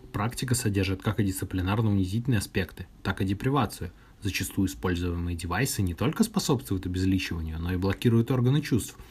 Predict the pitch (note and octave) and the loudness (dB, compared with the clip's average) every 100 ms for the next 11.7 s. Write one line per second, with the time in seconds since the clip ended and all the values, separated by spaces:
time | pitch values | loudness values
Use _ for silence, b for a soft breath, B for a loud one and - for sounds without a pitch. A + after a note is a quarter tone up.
0 | B B F2+ F#2 F2 E2+ F2 F2 E2+ E2+ | B B -4 -2 -2 -4 -4 -2 -2 -2
1 | E2 G2 F2+ E2+ - F2+ - - - A#2+ | -4 -2 -2 -2 -2 0 0 -4 -6 0
2 | C3+ G#2+ F#2 F2+ - F2 F2 F#2+ G#2 A2+ | 4 4 2 -4 -4 -2 0 0 2 2
3 | A2+ C3+ C3+ F2 - F2 E2 E2 E2 E2 | 4 4 2 -2 -4 -6 -4 -4 -4 -2
4 | - F2 - - G2 - - - B - | -2 -4 -6 0 2 2 -2 -6 B -2
5 | G#2 F2 F2+ F2 F2+ - F#2+ F2 F#2+ G#2 | 0 2 0 0 -2 -2 -2 0 0 0
6 | D3 D3 G2+ - - - - - - - | 2 0 0 -6 -14 -20 -20 -20 -18 -18
7 | - - - - - B B B B B | -18 -20 -20 -20 -18 B B B B B
8 | B - - - - - - - - - | B -20 -20 -20 -20 -20 -20 -4 2 4
9 | A2+ G#2+ C#3 C3 D3 - - B2 D#3 F3+ | 4 4 4 4 2 2 0 4 6 6
10 | A2 D#2+ - - - - - B B B | 4 -2 -10 -14 -20 -20 -18 B B B
11 | A2 G#2 G2+ F#2+ A#2+ G#3+ | 0 2 2 4 4 4